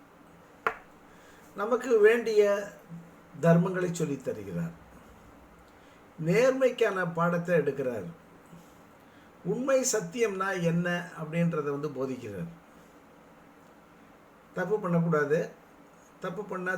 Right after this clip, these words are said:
தண்டனை உண்டு, இப்பயே கொடுப்பேன், வெயிட் பண்ணிலாம் கொடுக்கறதில்ல, அந்தந்த காலகட்டங்கள்லயே கொடுத்து முடிச்சிருவோம்,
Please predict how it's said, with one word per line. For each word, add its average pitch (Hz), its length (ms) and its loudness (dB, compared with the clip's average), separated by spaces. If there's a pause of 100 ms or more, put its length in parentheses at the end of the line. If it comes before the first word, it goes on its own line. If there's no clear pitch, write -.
தண்டனை 156 360 -2
உண்டு, 147 220 -2 (880)
இப்பயே 196 320 4
கொடுப்பேன், 170 520 -2 (1300)
வெயிட் 214 240 2
பண்ணிலாம் 208 400 2
கொடுக்கறதில்ல, 165 480 -4 (400)
அந்தந்த 202 300 0 (100)
காலகட்டங்கள்லயே 180 680 -4
கொடுத்து 165 300 -4
முடிச்சிருவோம், 151 560 -4